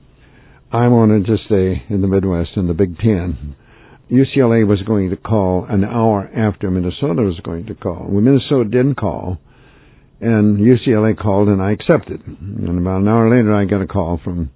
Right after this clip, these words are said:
Minnesota saying everything is all worked out. And I said, "I'm sorry, I've made, committed myself. I come back out now." And, uh, they, uh, there was a, what they called an unseasonable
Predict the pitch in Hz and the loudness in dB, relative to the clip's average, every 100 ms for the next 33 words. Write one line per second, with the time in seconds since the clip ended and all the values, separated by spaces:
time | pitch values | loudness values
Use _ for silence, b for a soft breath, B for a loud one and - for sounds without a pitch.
0 | - 98 92 - 101 95 104 95 90 95 | -6 -4 -4 -2 -2 -2 -4 -6 -4 -4
1 | 101 101 90 90 90 95 92 - 117 98 | -2 -2 -2 -2 -2 -2 -4 -6 -6 -8
2 | - 90 87 87 82 - 92 92 87 110 | -8 -6 -4 -4 -6 -6 -6 -4 -6 -6
3 | 104 104 107 98 92 98 95 92 90 - | -6 -6 -6 -6 -6 -6 -6 -6 -8 -4
4 | 104 104 98 92 104 87 95 90 98 98 | 0 0 0 -2 -4 -6 -8 -8 -6 -4
5 | 98 90 101 92 117 98 85 - b b | -4 -4 -8 -6 -2 -2 -4 -16 b b
6 | b b b b 107 98 95 92 90 85 | b b b b -4 -2 0 0 0 -4
7 | - b b b - 104 104 101 101 107 | -12 b b b 0 4 6 4 2 0
8 | 98 98 104 90 - 101 104 104 110 107 | 2 2 0 -4 -6 -4 -2 0 0 -2
9 | - 139 127 110 110 127 120 - 165 160 | 0 2 4 4 4 4 4 0 2 2
10 | 110 120 104 101 | 2 0 2 2